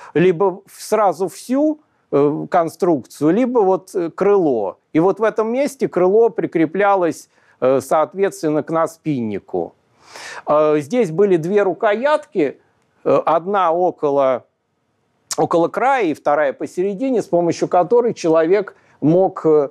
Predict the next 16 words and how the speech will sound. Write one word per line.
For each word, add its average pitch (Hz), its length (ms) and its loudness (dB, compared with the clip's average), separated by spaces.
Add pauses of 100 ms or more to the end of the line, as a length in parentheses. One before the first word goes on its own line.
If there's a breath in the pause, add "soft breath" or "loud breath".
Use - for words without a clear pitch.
(400 soft breath)
э, 135 400 2
этим 165 360 0
крылом 175 460 0
действовать. 107 880 -4 (220)
Соответственно, 202 720 -2
это 208 260 -4
и 208 140 -2
щит, 254 480 -2
и - 20 4
за-, 165 220 2
э, 156 340 2
защита 170 680 0
одновременно. 156 880 0 (200 loud breath)
Вот 165 180 0
с - 40 -8
щитами, 214 1040 -2